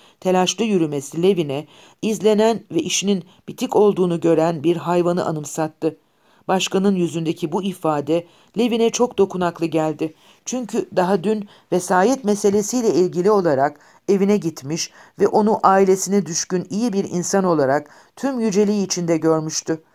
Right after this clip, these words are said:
Aileden kalma eski mobilyalarla dolu büyük bir ev, çok şık ve çok temiz olmayan ama belli ki sahiplerini değiştirmemiş eski toprak kölelerinden saygılı yaşlı uşaklar, başında dantelli başlığı,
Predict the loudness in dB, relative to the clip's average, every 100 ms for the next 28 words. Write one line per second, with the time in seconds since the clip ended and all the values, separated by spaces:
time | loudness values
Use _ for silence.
0 | -20 -20 0 4 6 6 6 4 2 0
1 | 0 0 0 -2 -2 -2 0 0 4 4
2 | 6 4 4 2 0 -2 -2 -4 -2 -2
3 | -2 0 0 -2 -6 _ -6 -4 -2 -2
4 | -2 -2 -10 _ -6 -2 -2 -2 -4 -4
5 | -6 0 2 2 0 -2 -4 -6 -14 -20
6 | -2 0 4 2 4 2 2 -4 -2 -4
7 | -6 _ -2 2 4 4 4 4 4 2
8 | 2 2 0 -4 -2 -2 -2 -6 -10 _
9 | _ 0 0 -2 -2 -2 0 0 0 -2
10 | 0 2 2 0 0 0 -2 -8 -20 -10
11 | 0 2 2 2 2 2 0 -2 -4 -2
12 | -2 -2 -2 0 0 -2 -18 -20 _ -2
13 | 0 2 2 4 2 2 2 2 2 2
14 | 2 0 0 2 2